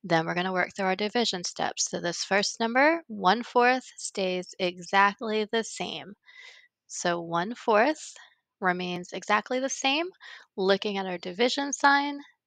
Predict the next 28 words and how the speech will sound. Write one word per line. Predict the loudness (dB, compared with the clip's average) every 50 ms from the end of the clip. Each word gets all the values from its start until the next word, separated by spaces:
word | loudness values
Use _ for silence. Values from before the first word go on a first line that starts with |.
| _ _ _ -2
that | 0 0 0 0
division | -2 -4 0 2 2 2 2 2 -2 -2 -4
sign | -4 -2 0 0 0 0 0
is | -2 -4 -4
becoming | -2 -4 -4 -2 -2 -4 -4 -4 -6
a | -8
multiplication | -10 -10 -12 -14 -14 -12 -8 -2 -2 0 0 0 -2 -4 -6 -6
sign. | -2 0 2 2 2 2 0 -2 -4 -6 -10 -14 _ _ _ _ _ _ _ _ _ _ _ _ _ _ _ _ _ _ _ _ _ _ _ _ _ _ _ _ 0
And | 2 2 4 4 6
then | 6 6 6 4 2
looking | 2 2 2 0 -2 -2 -2 -2 -2 0
at | 0 0 0 -2 -2
the | -4 -6 -4
second | -4 -2 0 0 0 0 -2 -4 -4
number | -4 -4 -2 -2 -2
in | 2
our | 2 2 2 2
problem, | 2 2 4 4 4 2 0 -2 -2 -2 -2 -4 -6 -10 -14 _ -20 _ _ _ _ _ _ -20 -12 -4 -2
three, | 0 0 2 0 0 -2 -4 -6 -8 _ _ -6 0
or | 4 6 6 6 6 2 0 -6
three | -6 -2 0 2 2
over | 2 2 0 0
one | 2 2 2 2 2
as | 2 0 -2
we | -2 -2 -2
have | 0 0 0 0
it | 0 -2 -4
now, | -2 -2 0 0 2 2 0 0 -4